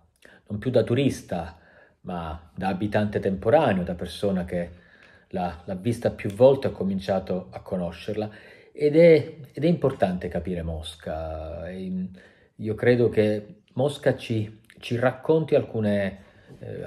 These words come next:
alcune storie preziose delle città in trasformazione, delle, delle ambizioni, eh, delle città. Certo, Mosca non è tutta la Russia, non, non, non racconta tutta la Russia, però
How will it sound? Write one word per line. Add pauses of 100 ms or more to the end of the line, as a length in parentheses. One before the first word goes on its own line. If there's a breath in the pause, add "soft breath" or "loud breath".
(160)
alcune
storie
preziose
delle
città
in
trasformazione,
delle,
delle
ambizioni, (400 soft breath)
eh,
delle
città.
Certo,
Mosca
non
è
tutta
la
Russia,
non,
non,
non
racconta
tutta
la
Russia,
però